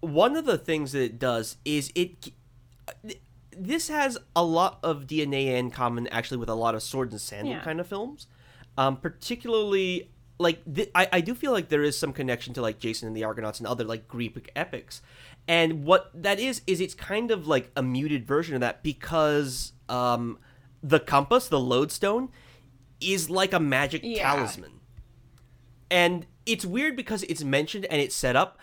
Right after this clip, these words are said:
Speaker 1: but it's not really emphasized after just a brief scene. Because, like, one thing I was kind of expecting is that, you know,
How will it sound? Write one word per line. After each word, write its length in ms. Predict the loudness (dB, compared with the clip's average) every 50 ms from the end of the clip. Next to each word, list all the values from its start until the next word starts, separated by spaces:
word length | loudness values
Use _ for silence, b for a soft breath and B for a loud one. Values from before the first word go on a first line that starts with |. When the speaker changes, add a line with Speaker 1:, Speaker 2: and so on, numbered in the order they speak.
| B B B B
Speaker 1:
but 160 | 0 2 2
it's 160 | 2 2 0
not 260 | 0 0 0 0 0
really 300 | 0 0 0 0 0 -2 -2
emphasized 760 | -4 -4 -4 -4 -6 -4 0 2 2 2 2 -2 -6 -10 -14 -20 _ _ 0
after 420 | 0 0 0 0 0 0 0 0
just 280 | 0 0 -4 -4 -4 -4 -4
a 100 | -4 -4
brief 340 | -4 -6 -8 -6 -6 -6 -8
scene. 420 | -10 -10 -8 -8 -8 -8 -10 -12 b b b b b b b b b b b b
Because, 380 | -4 0 4 4 4 4 2 4
like, 240 | 4 4 4 4 -2 -8
one 300 | -2 2 4 4 4 2
thing 160 | 0 2 4
I 80 | 4 4
was 140 | 4 2 0
kind 240 | 0 0 0 0 0
of 60 | 0
expecting 600 | -2 -2 0 0 0 0 0 -4 -4 -4 -4 -8 b b b b b b b _ _
is 360 | 2 4 4 4 4 0 0 2
that, 180 | 2 2 2
you 80 | 2 2
know, 200 | 2 2 0 -2